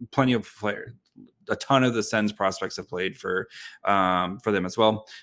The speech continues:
But yeah, Lord Jasper w-, uh, played there. But he's a five-foot-eleven, hundred sixty-five pound, uh, winger, um, sh-,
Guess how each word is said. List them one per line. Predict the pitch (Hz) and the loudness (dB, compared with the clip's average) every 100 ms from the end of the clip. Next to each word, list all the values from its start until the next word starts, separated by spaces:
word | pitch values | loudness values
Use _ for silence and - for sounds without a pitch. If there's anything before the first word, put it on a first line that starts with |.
| - | -2
But | 107 | 2
yeah, | 95 | 4
Lord | 107 117 | 6 6
Jasper | 110 98 - 101 98 | 8 4 4 0 2
w-, | 90 101 | 0 -2
uh, | 78 98 | 0 0
played | 92 107 92 | 0 0 0
there. | 95 85 | 0 -2
But | 90 | 0
he's | 104 127 | 2 4
a | 131 | 6
five-foot-eleven, | 143 143 147 139 131 | 6 6 6 4 4
hundred | 104 135 135 | 0 4 4
sixty-five | 127 120 - 113 113 | 2 -2 -8 0 0
pound, | - 107 104 104 101 98 | 2 0 2 2 -2 -6
uh, | 98 95 92 90 | -2 0 0 -2
winger, | 113 117 147 143 143 131 - - - - | -2 0 2 4 2 0 -6 -20 -14 -2
um, | 104 101 98 98 98 95 104 113 120 - | 2 2 2 2 2 0 -2 -6 -8 -10
sh-, | - | -8